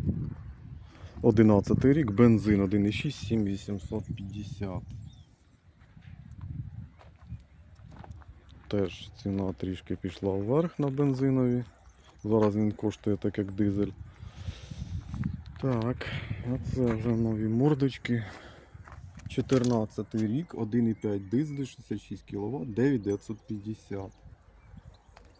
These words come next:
Мгм. Ну, бензиновий, бачите, теж підріс в ціні. Теж підріс в ціні, да.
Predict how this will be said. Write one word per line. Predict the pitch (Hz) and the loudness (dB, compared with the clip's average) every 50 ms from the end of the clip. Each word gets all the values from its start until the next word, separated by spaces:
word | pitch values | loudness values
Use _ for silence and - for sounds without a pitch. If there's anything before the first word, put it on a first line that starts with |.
| - - - - _ _ _ - - - - - - - - - - - - - - - - - - - _ - _ - | -20 -20 -20 -20 _ _ _ -20 -20 -20 -20 -20 -20 -20 -20 -20 -20 -18 -18 -20 -20 -20 -20 -20 -20 -20 _ -20 _ -14
Мгм. | - 92 92 87 87 92 92 87 87 - - - - - - - - - - - - - - - - - - - - - - - - - - - - - - - - - - - - - - - - - - - - - - | -12 -12 -10 -10 -8 -8 -8 -8 -8 -12 -16 -20 -20 -20 -20 -20 -20 -20 -20 -16 -14 -12 -12 -10 -6 -4 -4 -4 -4 -6 -10 -14 -14 -12 -12 -10 -8 -8 -8 -8 -10 -12 -18 -16 -12 -12 -10 -10 -12 -14 -14 -10 -6 -6 -4
Ну, | - - 151 | -2 -2 -2
бензиновий, | 135 113 110 117 117 110 95 107 127 131 120 113 107 104 104 | -2 0 0 0 0 0 2 2 2 2 4 2 2 2 0
бачите, | 110 120 117 - - 104 | -2 -2 -4 -4 -4 0
теж | - 123 123 - | 2 2 2 2
підріс | - - 101 104 117 123 - | 0 -4 -2 -2 -2 -2 -2
в | - - - | -4 -4 2
ціні. | - 123 120 113 104 98 101 104 104 - - - - - - - - - - - - - - - - - - - - - - - - - - - - 349 - - - - - - - - - - - - - - - - - - - - - - - - - - - - - - | 4 6 6 6 6 4 4 2 0 -2 -6 -10 -10 -12 -16 -18 -18 -20 -20 -20 -20 -20 -20 -20 -20 -20 -20 -20 -20 -20 -20 -20 -20 -20 -18 -16 -16 -16 -14 -16 -16 -14 -14 -10 -8 -6 -6 -4 -4 -4 -6 -8 -10 -16 -18 -18 -18 -18 -18 -18 -18 -12 -8 -6 -6 -4 -4 -2
Теж | 113 110 - - - | -2 -2 -2 -2 -4
підріс | - 104 101 107 107 107 | -2 0 2 4 4 4
в | - - - - | 4 4 4 6
ціні, | 104 107 104 104 104 101 101 101 | 6 8 8 8 8 8 6 6
да. | 101 104 110 | 4 4 4